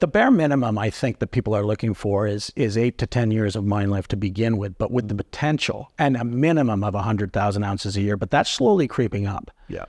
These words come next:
Speaker 1: So they wanna be rather two, two fifty, right? So showing the potential that your project could do that gets interest from, from potential partners. And that's what we're trying to do. And we know that adding the underground, which
Speaker 2: Yeah.
Speaker 1: is still inferred, but if you drilled it off and added the underground, that you could get to one fifty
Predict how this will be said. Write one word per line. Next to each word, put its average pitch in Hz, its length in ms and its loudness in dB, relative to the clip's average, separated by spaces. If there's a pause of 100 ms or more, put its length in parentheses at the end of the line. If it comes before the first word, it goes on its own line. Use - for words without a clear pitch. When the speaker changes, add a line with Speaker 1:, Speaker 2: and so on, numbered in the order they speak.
(100)
Speaker 1:
So - 160 -2
they 110 100 4
wanna 147 220 4
be 117 120 2
rather 101 380 0
two, 104 380 0
two 104 220 -4
fifty, - 440 -6
right? - 260 -8 (360)
So - 180 0
showing 190 440 2
the 180 80 2
potential 127 460 0
that 110 140 -2
your 110 100 -2
project 104 400 -2
could 107 160 -4
do 127 180 0
that 90 260 -6
gets - 220 -2
interest - 480 -2
from, 101 240 -4 (140)
from 101 260 -2 (140)
potential - 420 -2
partners. - 440 -18 (240)
And 127 140 4
that's 143 200 2
what 120 80 -2
we're 101 120 -2
trying 98 240 -4
to 101 60 -6
do. 104 280 -4
And 104 120 -6 (360)
we 160 120 4
know 160 260 4
that 143 120 4
adding 117 340 2
the 107 140 0
underground, 147 600 2 (320)
which 110 180 -4
Speaker 2:
Yeah. 113 60 -2
Speaker 1:
is - 40 -4
still 143 300 2
inferred, 110 500 0 (220)
but 110 140 0
if - 100 -4
you 113 60 0
drilled 113 280 2
it 107 60 0
off 104 200 0
and 95 80 0
added 123 260 0
the 110 80 0
underground, 98 400 -2
that - 120 -6
you 110 120 0
could 113 100 -10
get 104 160 0
to - 80 -6
one 120 220 0
fifty - 380 -4